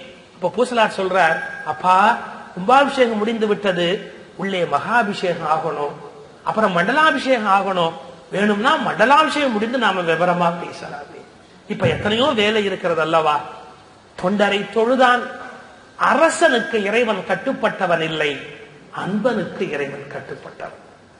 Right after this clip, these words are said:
என் செல்வ செருக்கு இருக்கிறது என்று கோயில் கட்டுகிறவனை கடவுள் ஏற்றுக்கொள்வது இல்லை. என் சிந்தை அன்பால் உருகுகிறது என்பவனுடைய கோயிலை கடவுள் ஏற்றுக்கொள்கிறார். நான் மீண்டும் சொல்லுகிறேன், கல்லை கடவுளாக்குவது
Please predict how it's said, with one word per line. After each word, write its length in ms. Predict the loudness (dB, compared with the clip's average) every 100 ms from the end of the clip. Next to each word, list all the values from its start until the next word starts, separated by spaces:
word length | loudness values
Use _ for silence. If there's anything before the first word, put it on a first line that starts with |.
| -20 -20 -18 0
என் 200 | 0 2
செல்வ 400 | 4 6 6 6
செருக்கு 440 | 4 4 6 6
இருக்கிறது 360 | 4 4 2 2
என்று 240 | 0 4
கோயில் 340 | 6 6 2 0
கட்டுகிறவனை 840 | 0 2 4 4 4 2 -4 -4
கடவுள் 380 | 2 4 4 2
ஏற்றுக்கொள்வது 600 | 2 0 -2 0 2 0
இல்லை. 420 | 0 2 2 0 -12 -16 -18 -20 -4
என் 200 | -2 -2
சிந்தை 460 | -2 0 2 6 6
அன்பால் 680 | 6 4 6 6 4 2
உருகுகிறது 600 | 2 2 2 4 4 4 0
என்பவனுடைய 600 | -2 -2 -2 -2 -2 -4 -2
கோயிலை 680 | 0 0 2 2 0 -10 -8
கடவுள் 340 | -2 0 0
ஏற்றுக்கொள்கிறார். 720 | -2 -4 -2 -2 0 2 2 2 -8 -12 -18 -20 -4
நான் 280 | 0 0 0
மீண்டும் 320 | -2 0 -2
சொல்லுகிறேன், 680 | -2 -2 0 0 0 -4 -12 -16 -20 -20 -10
கல்லை 580 | -2 0 0 0 0 -4 -6
கடவுளாக்குவது 880 | 0 2 4 6 4 4 -4 -4 -4